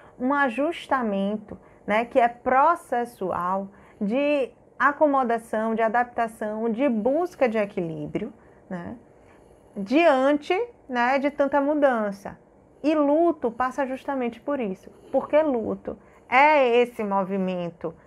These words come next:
adaptativo, organísmico, diante de uma perda significativa. Então, quando eu falo de luto, eu falo de um processo dinâmico, de uma reação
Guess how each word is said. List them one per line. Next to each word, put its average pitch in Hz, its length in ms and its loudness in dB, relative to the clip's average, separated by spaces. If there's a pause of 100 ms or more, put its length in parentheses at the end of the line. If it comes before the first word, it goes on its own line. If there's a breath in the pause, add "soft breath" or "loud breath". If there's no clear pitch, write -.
adaptativo, 202 1040 0
organísmico, 202 1200 0 (260 soft breath)
diante 220 840 -2 (120)
de 226 140 -2
uma 294 200 0
perda 214 380 -2
significativa. 247 800 -6
Então, 247 600 2
quando 247 180 2
eu 285 100 6
falo 233 300 0
de 180 140 -4
luto, 220 440 -2
eu 202 60 0
falo 226 240 -2
de 220 80 -2
um 247 100 0
processo 240 460 0
dinâmico, 226 960 0 (340 loud breath)
de 196 100 -2
uma 254 160 2
reação 240 840 -2